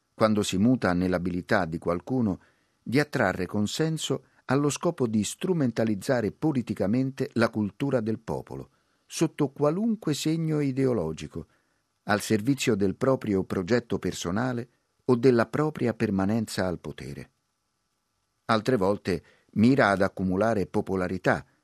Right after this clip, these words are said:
fomentando le inclinazioni più basse ed egoistiche di alcuni settori della popolazione. Ciò si aggrava quando diventa, in forme grossolane o sottili, un assoggettamento delle istituzioni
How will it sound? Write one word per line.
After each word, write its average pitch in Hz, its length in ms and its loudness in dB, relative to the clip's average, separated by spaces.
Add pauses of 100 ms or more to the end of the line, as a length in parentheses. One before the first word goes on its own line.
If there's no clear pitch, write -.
(140)
fomentando 147 680 0
le 131 120 2
inclinazioni 131 840 0
più 127 220 -2
basse 143 600 -2
ed 120 120 -2
egoistiche 135 800 -2 (260)
di 113 160 2
alcuni 113 380 4
settori 135 640 -2
della 113 300 0
popolazione. 90 840 -6 (1160)
Ciò 104 160 2
si 127 180 0
aggrava 123 480 0 (340)
quando 131 320 4
diventa, 104 760 2
in 82 100 -6
forme 87 400 -2
grossolane 87 800 -4
o 76 120 -10
sottili, 101 600 -6 (460)
un 117 160 4
assoggettamento 123 1120 -2 (220)
delle 107 300 4
istituzioni 80 880 -4